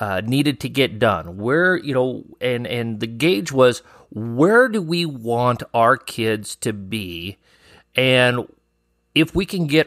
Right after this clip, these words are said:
our players to master X skill at Y grade level, that would be ideal.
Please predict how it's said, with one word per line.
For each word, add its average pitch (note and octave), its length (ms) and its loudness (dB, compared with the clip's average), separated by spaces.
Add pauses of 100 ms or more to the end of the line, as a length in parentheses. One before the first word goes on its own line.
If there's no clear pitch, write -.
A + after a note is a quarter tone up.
our C#3 160 4
players G#2 840 -2 (300)
to A#2 260 -4
master A#2+ 840 -2
X D3+ 400 0
skill G#2+ 680 0
at B2 220 0
Y B2 600 2
grade B2 480 -2
level, G2 440 -4 (880)
that D3 460 2
would C#3+ 220 2
be C#3 220 0
ideal. A#2 680 -2